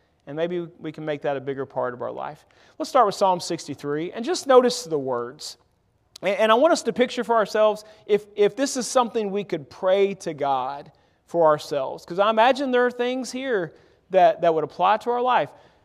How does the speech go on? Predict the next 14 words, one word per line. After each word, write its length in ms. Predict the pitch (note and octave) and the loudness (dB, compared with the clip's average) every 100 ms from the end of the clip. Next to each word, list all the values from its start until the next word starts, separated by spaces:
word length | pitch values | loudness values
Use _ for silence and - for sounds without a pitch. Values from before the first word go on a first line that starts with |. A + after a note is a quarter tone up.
| _ _ | _ _
Psalm 200 | - A3 | 0 0
sixty-three 520 | G#3+ B3 A3+ - A3+ | 2 -4 -6 -6 -6
says, 200 | G#3+ F#3+ F3 | -2 -4 0
"O 140 | G#3+ | 0
God, 420 | A#3 G#3+ A3+ A#3 F#3+ | 2 2 2 2 -2
you 240 | G3+ A3 | -4 -2
are 180 | G#3 G#3+ | 0 0
my 220 | F#3 F3 | -2 -4
God. 380 | D3 G#2+ - D3 _ _ _ _ _ _ _ _ _ _ _ | -4 -6 -8 -12 _ _ _ _ _ _ _ _ _ _ _
I 140 | C#3+ E3 | -4 -2
shall 300 | - F3 D#3+ | -2 -4 -4
seek 480 | - - G#3+ G#3 F#3 | -6 -12 -14 -14 -14
you 180 | F#3 | -12
earnestly. 720 | C#3+ C#3 C3 - - A2+ E3 | -10 -10 -12 -14 -16 -18 -20